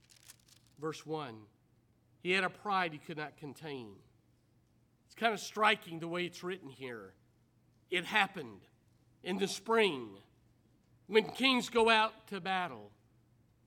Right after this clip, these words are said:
that David stayed in Jerusalem. In fact, it's, it's, it's a strong contrast at the end of verse one. "But David stayed in Jerusalem."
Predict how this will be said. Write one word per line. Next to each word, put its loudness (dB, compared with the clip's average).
that -2
David 4
stayed 0
in -2
Jerusalem. 0
In 0
fact, 8
it's, -6
it's, -2
it's -12
a -8
strong 6
contrast 0
at -20
the -6
end 0
of -6
verse -6
one. 4
"But 6
David 4
stayed 4
in -2
Jerusalem." -4